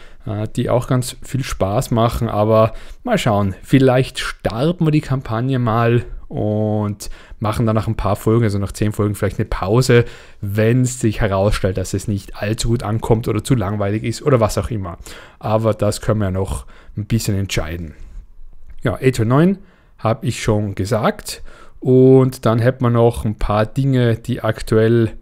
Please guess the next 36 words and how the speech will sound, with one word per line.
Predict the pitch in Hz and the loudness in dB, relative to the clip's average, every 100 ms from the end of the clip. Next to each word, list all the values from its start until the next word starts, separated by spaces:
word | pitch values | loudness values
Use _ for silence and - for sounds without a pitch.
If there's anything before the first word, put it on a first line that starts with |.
| - _ - - | -20 _ -20 -8
auf | 107 101 104 - - | -2 0 0 -4 4
Pause | - 104 110 151 185 165 | 4 6 6 6 6 2
sind. | - 151 165 180 - - - _ _ _ - _ - | 4 4 4 2 -2 -12 -18 _ _ _ -20 _ -4
Ich | 113 - | -4 -2
überflieg's | 117 117 - 131 165 - | -2 0 2 4 4 4
mal | 131 | 0
schnell | 127 120 120 135 | 2 2 4 2
und, | 120 117 120 117 - | 0 0 0 -2 2
äh, | 113 113 | 4 6
überleg, | 120 113 110 120 | 4 2 2 2
ob | 117 113 | -2 -2
man | 113 | -2
da | |
irgendwas | 110 120 117 107 - | 0 0 0 -2 -2
noch | 101 | -2
nennen | 110 123 160 175 | 0 2 4 4
sollte. | 175 - 120 131 135 - 127 131 135 - - - - - _ _ - _ _ - _ - | 2 4 4 6 2 4 6 6 4 -2 -20 -20 -20 -20 _ _ -20 _ _ -20 _ -4
Äh, | 117 120 123 | 2 4 4
C | - 139 | 4 4
S | 139 | 6
A | 117 | 4
vier | - - - 165 202 226 196 | 2 -12 -6 -2 2 6 6
hab | 165 | 4
ich | 165 139 | -2 -4
ab | - | -2
und | 160 | -2
zu | 151 | 0
wieder | 147 143 | 4 4
Lust, | 143 196 - | 4 2 2
aber | 127 | 2
wir | 113 | 2
haben | 120 | 2
so | 139 | 0
viele | 139 | 0
andere | 110 131 123 | -2 0 0
Sachen, | - 123 - 135 131 | 2 0 0 0 0